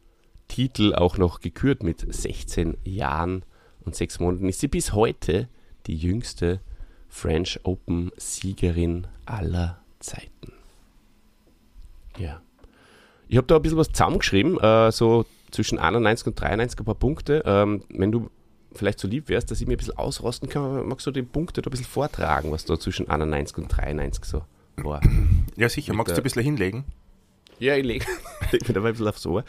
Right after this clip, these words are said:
Speaker 2: Legst du die da nicht?
Speaker 1: Da, gibt's deine Couch eigentlich hinter dir noch? Da nicht, ja. Da
Speaker 2: Äh,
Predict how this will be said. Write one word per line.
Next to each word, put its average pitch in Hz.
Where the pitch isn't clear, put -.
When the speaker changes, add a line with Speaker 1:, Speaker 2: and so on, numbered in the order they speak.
Speaker 2:
Legst 127
du 151
die 139
da 120
nicht? 147
Speaker 1:
Da, 95
gibt's -
deine 113
Couch 104
eigentlich 135
hinter 147
dir 143
noch? 160
Da 90
nicht, 95
ja. 95
Da 123
Speaker 2:
Äh, 104